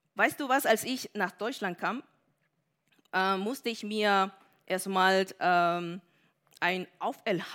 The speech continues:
Aufenthaltserlaubnis, ähm, ähm, darum bieten. Und Gott sei Dank bekam das, bekam ich das nach kurzer Zeit,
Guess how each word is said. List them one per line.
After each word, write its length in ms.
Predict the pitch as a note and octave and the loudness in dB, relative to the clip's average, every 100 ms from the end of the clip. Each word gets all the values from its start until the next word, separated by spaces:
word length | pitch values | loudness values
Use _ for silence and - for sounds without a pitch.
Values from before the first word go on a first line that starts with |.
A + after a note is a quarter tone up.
| - _ _ - | -18 _ _ -10
Aufenthaltserlaubnis, 1600 | C#4 - - A3 G#3+ F#3+ G#3 G#3+ - F#3 E3 F#3+ E3+ C3 - - _ _ | -10 -10 -10 -10 -4 -2 0 -4 -10 -10 -8 -10 -12 -14 -16 -20 _ _
ähm, 600 | F3 F3 F3 E3 E3 F#3+ - _ _ _ _ - C3+ | -6 -4 -4 -6 -8 -12 -16 _ _ _ _ -14 -10
ähm, 200 | D3 - | -10 -10
darum 380 | F#3 F#3 G3 G3 | -4 -4 -4 -8
bieten. 440 | A3 A3+ D3+ G#2+ - _ _ | -10 -12 -12 -14 -20 _ _
Und 320 | - A3+ A3+ - | -8 -6 -6 -8
Gott 160 | C#4 | -6
sei 160 | C4+ G3+ | -2 2
Dank 240 | F#3+ G#3+ | 2 0
bekam 380 | - - - B3 | -6 -4 -4 0
das, 300 | G3 C4 - - | 0 -2 -4 -14
bekam 320 | - G#3+ C4 | -6 -4 -4
ich 180 | - - | -8 -4
das 220 | A3+ - | -4 -2
nach 240 | F#3+ G3 | -8 -8
kurzer 380 | - A#3+ - F#3+ | -8 -8 -8 -8
Zeit, 420 | - E3 - - | -2 0 0 -2